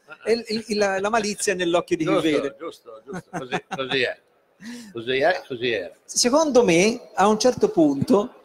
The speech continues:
Speaker 2: essendo, come dire, diventato problematico essere veramente trasgressivi nella, nel, nel, nella storia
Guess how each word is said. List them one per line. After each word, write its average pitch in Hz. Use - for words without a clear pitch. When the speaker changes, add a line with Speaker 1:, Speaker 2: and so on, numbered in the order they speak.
Speaker 2:
essendo, 254
come 190
dire, 170
diventato 185
problematico 175
essere 160
veramente 180
trasgressivi 170
nella, 156
nel, 151
nel, 156
nella 156
storia 160